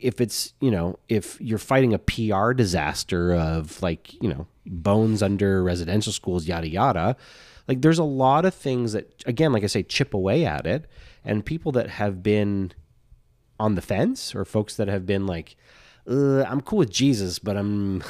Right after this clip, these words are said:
<laughs> like, this whole thing, uh, really freaks me out." Um,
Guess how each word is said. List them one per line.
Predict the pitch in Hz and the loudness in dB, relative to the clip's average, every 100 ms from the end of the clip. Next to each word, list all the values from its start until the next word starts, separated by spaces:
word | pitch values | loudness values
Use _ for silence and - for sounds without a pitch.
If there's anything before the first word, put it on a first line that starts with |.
| - | -10
<laughs> | - | -8
like, | 110 101 - 104 | -6 -4 -6 -4
this | 107 123 | -2 -2
whole | - 147 147 | 2 2 2
thing, | 147 190 233 294 294 - - - - - | 2 2 4 2 -2 -10 -20 -20 -18 -8
uh, | 117 107 104 104 - - | -6 -4 -4 -6 -10 -2
really | 117 110 | 2 2
freaks | 104 120 - 95 | 0 -4 -4 -2
me | 101 | 0
out." | 120 82 139 - - - - - | 0 -2 -6 -12 -20 -20 -20 -4
Um, | 98 92 90 87 | -2 0 -2 -6